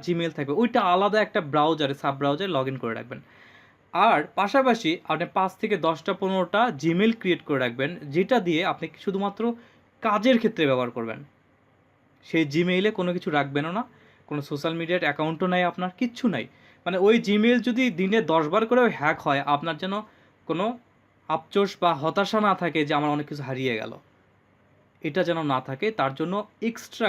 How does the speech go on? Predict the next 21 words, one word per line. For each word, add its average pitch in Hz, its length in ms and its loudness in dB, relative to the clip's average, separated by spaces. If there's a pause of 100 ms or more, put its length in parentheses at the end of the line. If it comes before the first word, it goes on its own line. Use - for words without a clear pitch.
করে 143 200 2
আপনাকে 147 260 -4
কী 165 120 -8
করতে 165 220 -8
হবে? 226 140 -4 (380)
কিছু 156 200 -6
মেইল 143 380 2 (100)
আপনাকে 139 220 -6 (100)
ক্রিয়েট 127 260 -4
করে 117 160 -6
রাখতে 113 220 -12
হবে 117 120 -14 (160)
এবং 139 140 -6 (120)
সেই 254 240 4
মেইলগুলো 147 360 2 (500)
ব্যবহার 151 360 2
করবেন 226 200 -2 (220)
এই 147 120 0 (100)
থার্ড 131 260 -4
পার্টি 147 200 -6 (120)
টুলসগুলোতে 143 580 -6